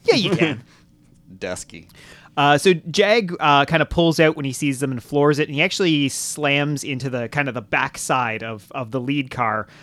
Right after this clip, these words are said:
Speaker 1: which causes it to, to spin and, and do a flip or two. And, uh, he gets out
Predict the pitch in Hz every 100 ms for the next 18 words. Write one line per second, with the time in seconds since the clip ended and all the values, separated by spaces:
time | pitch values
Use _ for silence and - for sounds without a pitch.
0 | - - 147 - 156 139 131 131 131 -
1 | 120 117 - 147 - - 151 135 120 117
2 | 127 113 - _ - 143 135 143 120 151
3 | 139 127 - 123 117 - - - - -
4 | _ 147 143 135 131 131 120 147 131 123
5 | - _ _ _ - 190 208 196 - 165
6 | 147